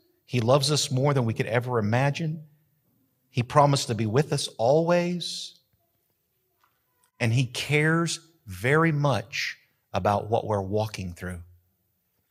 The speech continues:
See, real friends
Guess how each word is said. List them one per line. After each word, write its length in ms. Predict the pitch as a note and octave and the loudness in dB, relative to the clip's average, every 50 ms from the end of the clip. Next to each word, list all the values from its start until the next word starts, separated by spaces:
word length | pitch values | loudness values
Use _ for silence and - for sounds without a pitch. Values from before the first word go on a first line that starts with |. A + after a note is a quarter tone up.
| _ _ _ _ _ _ _ _ _ _ _ _ _ _ _ _ _ _ - - | _ _ _ _ _ _ _ _ _ _ _ _ _ _ _ _ _ _ -14 -8
See, 280 | - - - C3+ B2 A#2 | -4 0 2 2 2 2
real 320 | G#2 G2+ A2+ C3+ D3+ D3+ | 2 2 4 4 4 4
friends 840 | D3 - - D3+ D3+ D3+ C3+ G#2 F#2 F2+ F2 F2 - - - - | 2 0 -2 -2 0 0 0 0 -2 -4 -4 -6 -6 -8 -8 -10